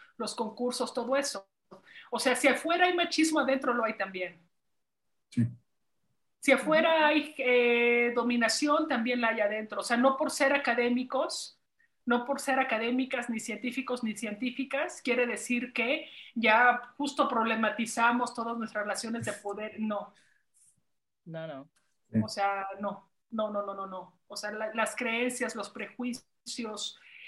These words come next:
Speaker 1: eh, también se ejercen y se viven, y se viven adentro, ¿no?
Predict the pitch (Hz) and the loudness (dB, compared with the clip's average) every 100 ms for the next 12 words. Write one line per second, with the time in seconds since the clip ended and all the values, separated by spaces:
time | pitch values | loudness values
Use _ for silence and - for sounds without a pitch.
0 | - 247 220 214 208 214 240 247 240 - | -10 -4 -4 -2 -2 0 0 0 -2 -6
1 | 208 190 233 226 - 214 202 202 202 208 | -12 -12 -12 -12 -10 -8 -8 -12 -10 -10
2 | 202 196 196 196 196 196 _ - 226 - | -8 -8 -8 -12 -16 -18 _ -12 -10 -10
3 | 208 208 202 202 202 196 202 196 - - | -10 -10 -8 -10 -8 -8 -8 -12 -18 -20
4 | _ - 214 285 | _ -14 -10 -10